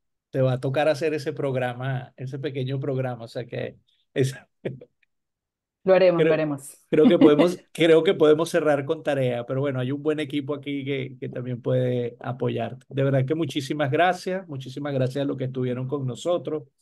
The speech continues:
Speaker 1: Hay gente de organizaciones, de hecho, de trabajo humanitario en República Dominicana, que están acá, hay de medios, eh, que trabajan en comunicación para el desarrollo. Está Fátima,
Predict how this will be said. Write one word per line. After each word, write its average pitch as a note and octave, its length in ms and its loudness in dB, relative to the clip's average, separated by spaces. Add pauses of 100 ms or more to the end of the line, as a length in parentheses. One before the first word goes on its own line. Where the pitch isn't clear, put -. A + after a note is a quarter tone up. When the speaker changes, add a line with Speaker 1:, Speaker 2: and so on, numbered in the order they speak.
(400)
Speaker 1:
Hay C3 160 0
gente C3 280 0
de C#3+ 80 2
organizaciones, D3 1000 -4
de B2+ 180 -4
hecho, C3+ 300 -6
de B2+ 120 -4
trabajo B2 340 -4
humanitario C#3 800 -2
en C3 220 -10
República B2+ 420 -8
Dominicana, B2 760 -4 (100)
que C3 80 -8
están B2+ 240 -8
acá, D3 500 -2
hay A#2+ 160 -2
de B2+ 100 0
medios, C3 720 0 (460)
eh, C3 260 -2
que C3 140 -4
trabajan B2+ 560 -4 (100)
en B2+ 80 -16
comunicación C3 640 -4
para C3 160 -2
el B2+ 80 0
desarrollo. C#3+ 960 -4
Está C3 240 -12
Fátima, C3 680 -2